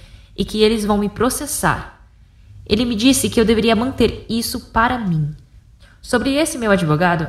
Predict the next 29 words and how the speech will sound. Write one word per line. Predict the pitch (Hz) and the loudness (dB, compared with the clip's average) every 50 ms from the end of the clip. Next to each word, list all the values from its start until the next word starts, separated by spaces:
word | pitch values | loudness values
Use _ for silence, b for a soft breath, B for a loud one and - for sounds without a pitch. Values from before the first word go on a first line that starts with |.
| - | -4
eu | 220 247 | -2 0
até | 247 254 254 294 302 | 0 0 0 0 -2
que | 302 302 | -2 -2
tenho | - - 247 247 247 226 | -4 -4 -4 -4 -4 -4
desenvolvido | 233 226 220 226 214 214 214 202 208 220 202 214 | -4 -2 -2 -2 0 -2 -2 -2 -2 -2 -2 -4
um | 180 220 | -2 -2
relacionamento | 208 214 226 220 220 - 226 220 214 202 202 208 208 226 208 | -2 0 0 0 0 0 -2 -2 -2 -2 -4 -4 -4 -6 -6
bem | 196 180 208 233 247 | -4 -4 -4 -2 -2
honesto | 233 202 180 180 180 - | 0 2 0 0 -2 -4
com | - - 180 170 | -2 0 0 2
ele. | 151 147 143 160 B B B B B B B B B B | 2 0 0 -2 B B B B B B B B B B
Nos | - 190 196 | -10 -10 -6
falamos | - - 196 196 196 185 190 190 | -2 0 2 2 2 0 -2 -4
pelo | - - 190 190 190 | -4 -4 -2 0 0
menos | 180 185 185 185 185 180 - | 0 0 0 0 -2 -2 -4
três | - - 202 214 226 185 | 0 2 2 2 4 4
vezes | 170 185 190 180 180 185 175 - | 4 4 4 4 2 -2 -2 -2
por | - 156 | -4 -4
semana, | - - 160 147 147 160 165 160 160 160 165 B B B B B B - | -4 -2 -2 0 2 2 2 2 2 0 -2 B B B B B B -2
mas | - 185 185 180 | 0 0 2 2
não | 202 220 | 0 -2
fui | 226 - 294 277 226 | -2 -2 -2 -2 -2
eu | 208 202 202 - - | -2 -2 -4 -6 -8
quem | - - 196 180 180 | -4 0 2 2 4
o | 185 185 | 4 4
escolhi | 196 190 - - 220 180 165 165 | 2 2 0 0 2 2 2 2
como | - - 180 180 | 2 2 2 4
meu | 175 170 165 165 | 4 4 4 4
advogado. | 165 160 165 165 170 151 143 143 - - | 4 4 4 2 2 2 0 -4 -6 -10